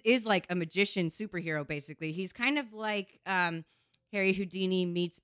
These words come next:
Batman with, like, a little bit of, like, the Shadow kind of vibe 'cause it's very pulpy type feel. Um, later in the book, like, uh, the Escapist gets, like,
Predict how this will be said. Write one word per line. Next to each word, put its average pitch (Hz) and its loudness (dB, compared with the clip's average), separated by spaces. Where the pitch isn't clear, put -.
Batman 175 4
with, 165 -4
like, 160 -2
a 156 -14
little 170 -4
bit 165 -4
of, 160 -6
like, 156 -4
the - -8
Shadow 160 -4
kind 160 -8
of 156 -12
vibe 156 0
'cause - -16
it's 156 -16
very 156 -6
pulpy 151 -4
type 156 -4
feel. 156 -2
Um, 165 2
later 175 -2
in 170 0
the 160 -4
book, 160 -6
like, 156 -4
uh, 151 -4
the 165 -4
Escapist 160 -4
gets, 165 -6
like, 156 -4